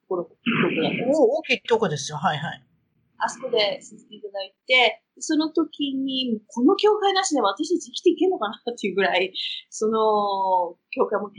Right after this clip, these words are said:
Speaker 1: に入ってたし、リハも気に入ってたんだけれども、それがなくなるのは、もう一つの理由ですね。怖かった理由。収縮してくる。でも、まあ、あの、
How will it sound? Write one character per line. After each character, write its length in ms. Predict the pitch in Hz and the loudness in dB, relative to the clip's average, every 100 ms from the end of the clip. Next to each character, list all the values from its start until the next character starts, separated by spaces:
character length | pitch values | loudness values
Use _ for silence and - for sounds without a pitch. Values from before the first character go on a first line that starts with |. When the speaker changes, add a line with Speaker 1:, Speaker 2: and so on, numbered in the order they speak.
| - | -16
Speaker 1:
に 80 | |
入 120 | 208 - | -14 -10
っ 40 | |
て 80 | 185 | -10
た 20 | |
し、 160 | - 185 | -8 -6
リ 160 | 202 | -4
ハ 60 | 196 | -6
も 80 | 190 | -10
気 160 | - - | -10 -6
に 80 | 202 | -6
入 80 | 208 | -6
っ 20 | |
て 60 | |
た 80 | 202 | -12
ん 20 | 190 | -16
だ 40 | _ _ | _ _
け 60 | 170 | -16
れ 80 | - | -16
ど 40 | |
も、 200 | _ 202 - - - | _ -12 -12 -14 -6
そ 120 | 285 | 2
れ 100 | 311 | 4
が 100 | 320 | 6
な 160 | 302 302 | 4 2
く 60 | |
な 180 | 311 311 | 2 2
る 80 | 302 | 2
の 100 | 311 | 4
は、 300 | 359 302 - _ _ _ _ _ _ - - | 6 6 2 _ _ _ _ _ _ -10 -4
も 100 | 220 | -2
う 80 | - - | -4 -4
一 100 | - - | -6 -6
つ 100 | - | -4
の 100 | - | -4
理 100 | 185 | -6
由 80 | 190 | -8
で 80 | |
す 80 | 185 | -10
ね。 80 | 185 - | -16 -6
怖 160 | 185 | -6
か 80 | - | -4
っ 80 | 160 _ | -10 _
た 20 | - | -16
理 80 | |
由。 160 | 147 - - - - | -16 -16 -18 -20 -20
収 160 | - - | -18 -14
縮 340 | - - - | -14 -14 -14
し 80 | - | -16
て 60 | - | -18
く 140 | - | -20
る。 80 | - _ _ _ _ _ _ _ - - 156 - - - 220 - 190 - - - - - _ _ - | -20 _ _ _ _ _ _ _ -16 -12 -10 -10 -12 -8 -6 -4 -4 -6 -10 -16 -20 -20 _ _ -6
で 60 | 269 | -2
も、 160 | 233 | 0
ま 160 | 196 190 | 2 2
あ、 100 | - | 0
あ 160 | 185 | -4
の、 80 | 156 | -4